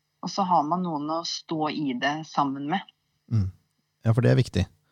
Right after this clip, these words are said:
Speaker 1: Mm.
Speaker 2: At man spiller på lag, og at føler på, at man er der som et team, ikke
Speaker 1: At man ikke er alene.
Speaker 2: Mm. At man ikke er
Speaker 1: Og
Speaker 2: dømmende, på en måte.
Speaker 1: Ja.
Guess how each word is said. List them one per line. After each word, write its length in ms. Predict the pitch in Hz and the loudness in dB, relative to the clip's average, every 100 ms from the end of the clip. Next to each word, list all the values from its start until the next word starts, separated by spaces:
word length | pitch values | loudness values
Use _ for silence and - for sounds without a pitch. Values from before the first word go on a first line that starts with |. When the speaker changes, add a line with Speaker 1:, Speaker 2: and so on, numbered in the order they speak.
| _ _ _ - | _ _ _ 2
Speaker 1:
Mm. 260 | 220 180 - - | 4 4 0 -8
Speaker 2:
At 100 | - | 0
man 80 | 120 | 2
spiller 240 | - 92 | 4 4
på 120 | 90 98 | 4 4
lag, 280 | 92 107 | 6 4
og 120 | 110 107 | 4 0
at 60 | - | 2
føler 280 | 110 92 98 | 4 4 2
på, 180 | 104 107 | 0 0
at 140 | 113 - | 0 2
man 80 | 98 | 2
er 120 | 90 | 4
der 180 | 90 92 - _ _ _ - | 4 0 -2 _ _ _ -4
som 200 | - 98 | 0 2
et 200 | 92 - - | 2 -4 -10
team, 300 | - 120 156 131 | 2 4 4 4
ikke 340 | 117 - 95 95 101 101 98 _ _ _ _ _ _ _ _ _ - | -2 0 2 2 2 0 -2 _ _ _ _ _ _ _ _ _ -8
Speaker 1:
At 160 | 180 - | -6 -2
man 140 | 185 | -2
ikke 240 | 185 - | -4 0
er 180 | 170 160 | 2 4
alene. 420 | 165 170 139 127 185 _ | 2 2 0 -2 -8 _
Speaker 2:
Mm. 220 | 131 101 107 - - _ _ _ _ _ _ _ _ _ _ _ 107 | 0 2 0 -6 -20 _ _ _ _ _ _ _ _ _ _ _ -4
At 120 | 110 | 2
man 140 | 117 | 4
ikke 120 | 107 | 4
er 80 | 101 | 4
Speaker 1:
Og 60 | 90 | 6
Speaker 2:
dømmende, 320 | 120 92 92 | 6 6 4
på 80 | 107 | 4
en 80 | 107 | 4
måte. 200 | 113 185 - _ _ _ _ _ - | 4 4 2 _ _ _ _ _ 4
Speaker 1:
Ja. 160 | - | 6